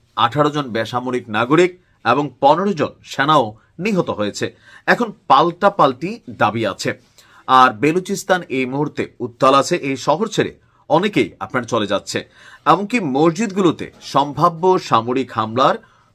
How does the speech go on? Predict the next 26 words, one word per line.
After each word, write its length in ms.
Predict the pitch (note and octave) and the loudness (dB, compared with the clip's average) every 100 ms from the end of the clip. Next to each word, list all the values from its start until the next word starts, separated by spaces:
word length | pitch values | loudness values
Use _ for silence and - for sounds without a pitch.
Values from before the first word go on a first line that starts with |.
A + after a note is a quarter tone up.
| _ | _
প্রচার 340 | - B3 F#3 E3 | 0 4 2 2
প্রচারণা 400 | D3 B2+ B2 A#2 | 0 0 0 -2
চালানো 300 | A#2+ A2 G#2 | 0 -2 0
হচ্ছে। 460 | A#2+ A#2 E3 F3+ - _ _ | -4 0 0 0 -6 _ _
হাজারো 500 | - B2+ E3 F#3+ G3 | 4 4 4 2 2
মানুষ 420 | C3 A2 A#2+ - | 0 -2 -4 -6
তাদের 240 | - A2 | -6 -6
বাড়িঘর 560 | G2+ A2 A#2 C#3 B2+ C3+ | -2 2 2 0 -2 -4
ছেড়ে 420 | A#2+ A#2 A#2 F3+ - _ _ | -2 -2 -2 -2 -6 _ _
নিরাপদ 580 | G2 A#2+ D3 F3 F#3+ E3+ | -4 0 2 2 0 -4
শহরের 400 | - B2 A#2+ B2 | -4 -2 -2 -4
উদ্দেশ্যে 680 | A2+ A2+ G#2 C#3+ - A2 - _ _ | -6 -6 -4 -2 0 -2 -2 _ _
আপনার, 340 | A2+ - A#2+ G#2 - _ | -4 -2 -2 -2 -6 _
আহ, 360 | - G2 F#2+ - | -6 -4 -6 -8
আহ, 160 | F2 | -10
কি 140 | F#2+ C3 | -6 -2
বলা 160 | B2 | 2
হয় 60 | A2 | 2
যে, 140 | A#2 - | 0 -8
এখান 220 | B2+ C#3+ | -6 -4
থেকে 180 | B2 C3 | -4 -4
চলে 220 | B2 G#2+ | -2 -2
যাচ্ছে। 380 | F#2+ - - - - - - - | -4 -6 -8 -8 -14 -20 -20 -8
তো 60 | E3 | -6
সবকিছু 540 | - F3 F3 - - | 2 2 2 -6 -6
মিলিয়ে 480 | G3 C3 C#3+ D3+ F#2+ | -2 2 4 4 2